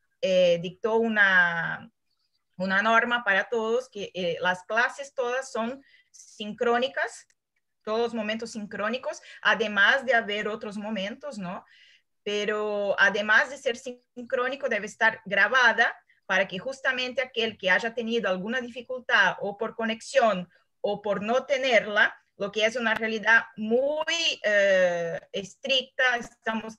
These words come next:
trabajando con una realidad de una universidad privada, entonces no es una universidad pública,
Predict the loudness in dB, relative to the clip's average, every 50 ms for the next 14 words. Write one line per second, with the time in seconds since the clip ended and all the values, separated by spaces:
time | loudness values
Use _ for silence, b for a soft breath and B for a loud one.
0 | _ _ -4 -2 0 0 0 -2 -2 -2 -2 -2 -4 -4 -6 -8 -8 -6 -4 0
1 | 0 0 0 0 -4 -4 -2 0 -2 -2 -2 -6 -8 -8 -6 -6 -6 -4 -2 -2
2 | -2 -2 -4 -8 -6 -2 0 2 2 2 2 0 -2 -6 -10 -12 -12 -10 -8 -2
3 | -2 -2 -2 -2 -4 -8 -6 -6 -6 -6 -6 -6 -8 -10 -8 -10 -12 -10 -10 -10
4 | -10 -8 -8 -10 -10